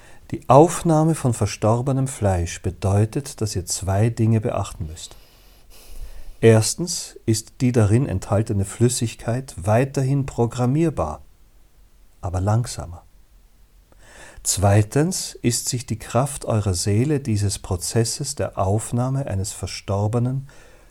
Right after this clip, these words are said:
im schlechtesten Falle ermordeten Fleisches bewusst und dies erschafft ein Ungleichgewicht. Ihr müsst daher Dankesenergien in den Kosmos sprechen,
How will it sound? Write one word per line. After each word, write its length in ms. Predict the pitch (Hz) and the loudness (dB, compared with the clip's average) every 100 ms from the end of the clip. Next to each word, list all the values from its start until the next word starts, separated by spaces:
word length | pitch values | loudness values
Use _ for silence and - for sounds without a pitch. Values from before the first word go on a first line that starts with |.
| - - - - | -20 -20 -20 -8
im 140 | 90 | -6
schlechtesten 800 | - - 107 110 - 131 120 127 | -4 2 2 2 0 -2 -2 -4
Falle 340 | 117 117 113 117 | -2 2 2 2
ermordeten 680 | 101 98 98 113 127 123 117 | 0 2 2 2 0 -2 -4
Fleisches 580 | - 95 95 107 117 - | -2 0 0 -2 -6 -6
bewusst 680 | 101 85 101 - - - - - - _ - - | -4 -2 -2 -4 -10 -14 -20 -20 -20 _ -20 -20
und 300 | - 107 - | -4 -4 0
dies 240 | 123 147 - | 2 2 0
erschafft 580 | - 113 120 117 - 120 | -4 -2 0 -2 -2 -2
ein 140 | 110 - | -2 0
Ungleichgewicht. 920 | 143 127 92 80 - 82 82 - - - - - _ - - _ _ - - - - - | 0 0 -2 -4 -10 -12 -12 -16 -20 -20 -20 -20 _ -20 -20 _ _ -20 -20 -20 -20 -2
Ihr 120 | 123 123 | 4 8
müsst 440 | 139 165 - - | 8 6 0 2
daher 300 | 113 113 107 | 4 6 4
Dankesenergien 1300 | 107 113 147 147 156 - 127 113 101 92 107 95 95 | 4 4 4 2 0 0 2 4 4 2 -2 -2 -2
in 140 | - 107 | -2 -2
den 160 | 98 | -2
Kosmos 460 | 101 - 107 - 113 | -2 -4 -4 -2 -4
sprechen, 580 | - - 95 117 - | -4 -4 -2 -2 -2